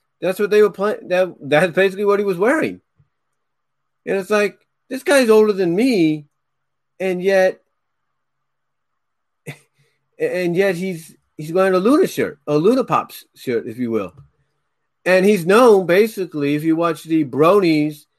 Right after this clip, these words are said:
uh, documentary they did, known as the manliest brony around. 'Cause he also,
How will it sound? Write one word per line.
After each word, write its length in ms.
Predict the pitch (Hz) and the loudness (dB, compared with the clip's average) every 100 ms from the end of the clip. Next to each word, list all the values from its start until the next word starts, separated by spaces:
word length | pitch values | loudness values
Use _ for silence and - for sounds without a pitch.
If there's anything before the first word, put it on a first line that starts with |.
| _ _ _ _ | _ _ _ _
uh, 220 | 135 135 | -8 -6
documentary 640 | 127 143 143 135 180 202 170 | 0 0 0 -4 -6 -6 -6
they 160 | 143 123 | -4 -4
did, 340 | 117 113 113 _ _ _ _ - | -2 -2 -4 _ _ _ _ -8
known 300 | 151 196 196 | -2 0 2
as 160 | 151 | 0
the 100 | 147 | 0
manliest 560 | 143 147 170 180 165 123 | 0 2 0 -2 -4 -4
brony 420 | 131 151 165 156 | 0 2 2 0
around. 380 | 147 190 208 - _ _ _ _ _ | 0 0 -2 -6 _ _ _ _ _
'Cause 260 | - 160 147 | -4 -2 0
he 100 | 165 | 0
also, 420 | 175 180 185 180 | 0 -2 -6 -10